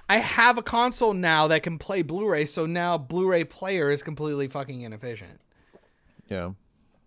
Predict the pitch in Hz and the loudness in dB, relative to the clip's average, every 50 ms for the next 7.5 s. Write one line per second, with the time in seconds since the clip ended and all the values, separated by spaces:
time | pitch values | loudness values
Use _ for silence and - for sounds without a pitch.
0 | _ _ _ _ _ _ _ _ _ _ _ _ _ _ _ - - 110 101 110 | _ _ _ _ _ _ _ _ _ _ _ _ _ _ _ -16 -14 -14 -10 -6
1 | 135 143 135 127 131 127 123 131 131 127 120 113 127 139 135 147 147 113 87 90 | -4 -4 -4 -4 -6 -6 -8 -8 -10 -10 -10 -12 -14 -10 -4 -2 0 0 -2 -4
2 | 104 113 104 101 123 127 123 113 - - - 101 98 98 95 87 - - - - | -8 -12 -12 -8 -6 -6 -6 -6 -8 -10 -14 -14 -14 -14 -16 -16 -16 -18 -18 -14
3 | - 139 101 101 101 90 85 87 90 98 92 82 - - 87 - - - 107 110 | -12 -12 -12 -10 -12 -12 -12 -10 -10 -10 -10 -12 -14 -16 -18 -20 -18 -16 -16 -16
4 | - - 151 - 254 - - 285 247 - - 285 269 - 302 339 339 294 175 151 | -16 -16 -14 -14 -14 -12 -12 -12 -12 -8 -8 -8 -8 -4 -4 -4 -4 -2 -6 -4
5 | 139 190 190 165 202 202 185 180 170 - 233 233 233 180 131 - - 131 113 110 | -2 -2 -2 -2 -2 -4 -4 -6 -8 -6 -6 -6 -6 -8 -10 -10 -10 -6 -4 -2
6 | 104 95 92 95 98 104 104 120 110 - 117 113 110 101 98 95 - - 98 92 | -2 -2 -2 -4 -6 -6 -6 -6 -4 -2 0 0 0 0 -2 -6 -8 -8 -8 -4
7 | 92 92 87 85 85 87 82 82 87 | -2 -2 -2 -2 -4 -6 -6 -6 -8